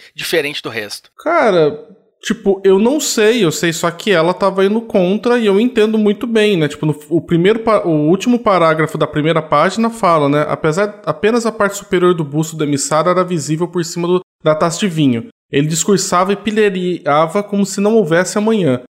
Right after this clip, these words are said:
Speaker 2: Ou melhor, como se anteontem não houvesse ocorrido, como se o sangue de Igor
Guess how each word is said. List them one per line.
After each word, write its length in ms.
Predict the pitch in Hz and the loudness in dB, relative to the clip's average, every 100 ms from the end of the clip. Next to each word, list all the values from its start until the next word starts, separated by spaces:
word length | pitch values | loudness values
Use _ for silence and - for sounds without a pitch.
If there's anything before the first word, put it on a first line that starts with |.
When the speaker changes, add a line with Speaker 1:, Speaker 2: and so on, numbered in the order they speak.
| _ | _
Speaker 2:
Ou 100 | 190 | 0
melhor, 320 | 233 220 156 | 2 2 2
como 220 | 139 175 185 | 2 0 0
se 140 | - | 0
anteontem 500 | 214 220 196 196 208 | -2 0 -2 0 0
não 140 | 202 196 | 2 2
houvesse 340 | 165 180 - | 2 -2 -4
ocorrido, 540 | - 208 160 135 135 | -2 0 0 -2 -4
como 240 | 117 156 160 | -4 -2 -2
se 100 | 170 | -2
o 40 | |
sangue 320 | 160 208 208 190 | -2 -2 -2 -6
de 180 | 165 | -6
Igor 340 | 170 185 202 | -4 0 0